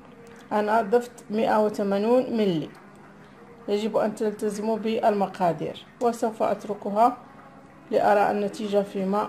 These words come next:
بعد، إن كانت الشيرة، آه، أصبحت،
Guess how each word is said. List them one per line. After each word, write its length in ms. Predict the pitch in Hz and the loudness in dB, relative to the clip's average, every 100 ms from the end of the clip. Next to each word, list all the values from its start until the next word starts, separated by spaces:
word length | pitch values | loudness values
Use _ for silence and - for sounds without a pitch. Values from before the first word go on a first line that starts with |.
| - | -6
بعد، 380 | 202 214 220 220 - | 0 2 2 -2 -10
إن 140 | 214 | -8
كانت 380 | 202 214 196 196 | 2 2 2 -4
الشيرة، 540 | 196 - 202 196 220 233 - - - - - - | -10 -2 0 2 2 0 -16 -20 -20 -20 -20 -4
آه، 460 | 196 190 190 190 214 | 0 4 4 4 2
أصبحت، 600 | 208 202 185 214 226 | 0 -2 0 2 0